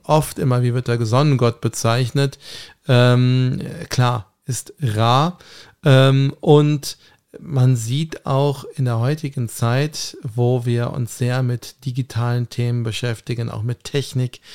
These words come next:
dass solche Mythologien auch immer heutzutage noch eine große Rolle spielen. Und man sollte vielleicht sich mehr mit diesen Themen wieder beschäftigen.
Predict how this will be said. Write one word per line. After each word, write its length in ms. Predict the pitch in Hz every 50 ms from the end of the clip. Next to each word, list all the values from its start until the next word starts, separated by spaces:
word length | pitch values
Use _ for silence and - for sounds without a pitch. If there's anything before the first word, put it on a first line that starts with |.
| - - - - _ -
dass 460 | - 117 120 110 - - - - - -
solche 720 | - 131 110 110 120 120 135 139 - - 135 131 127 120 - - - - - _ _
Mythologien 920 | - 123 123 - 131 120 113 113 107 104 - 120 120 131 139 135 135 131 - _ _ _ _ _ _
auch 340 | - 120 135 156 151 - - - - _ _
immer 460 | - 147 139 143 143 147 147 147 - _ _ -
heutzutage 800 | - - 117 123 131 135 - - 135 - - 123 117 117 120 123
noch 180 | 120 117 113 -
eine 280 | - - 117 113 113 110
große 720 | - 113 98 98 101 110 120 127 - - - 117 117 117 117 _ - - - - - _ _ _ -
Rolle 640 | - 95 87 92 95 101 107 113 113 113 110 110 107 - _ _ _ _
spielen. 920 | - - - - - - - - 113 110 117 113 107 104 98 98 95 95
Und 440 | - - 120 113 113 110 - - -
man 320 | 110 110 110 110 107 104 - - - - _ _ _
sollte 920 | _ - - 120 117 135 170 175 170 165 165 160 156 160 160 165 156 - _ _ _ _ _ _ _ _ -
vielleicht 560 | - 117 107 107 113 143 160 151 - - -
sich 220 | - 143 135 -
mehr 220 | 123 113 120 123 127
mit 180 | 127 127 -
diesen 260 | - 113 - 117 107
Themen 440 | - - - 120 131 135 131 123 117
wieder 200 | 117 113 110 107
beschäftigen. 840 | 107 113 107 - - 135 139 131 - - 139 127 135 131 123 127 127